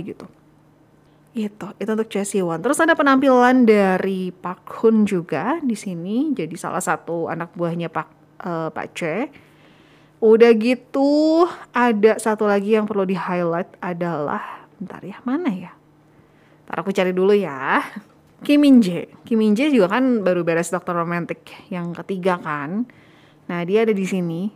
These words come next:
walaupun scene-nya sebentar sekali ya. Tapi sukses bikin aku emosi ketika nonton. Ih, nih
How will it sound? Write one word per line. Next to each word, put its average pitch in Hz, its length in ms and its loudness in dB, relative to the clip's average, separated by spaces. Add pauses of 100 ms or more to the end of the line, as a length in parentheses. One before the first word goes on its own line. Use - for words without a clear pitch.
walaupun 180 400 -4
scene-nya 185 480 -4
sebentar 269 640 4
sekali 185 800 0
ya. 180 480 -4 (1600)
Tapi 381 240 8
sukses 415 560 6
bikin 311 400 4
aku 302 240 6
emosi 277 640 8
ketika 233 240 4
nonton. 220 640 4
Ih, 240 560 8 (240)
nih 196 160 -4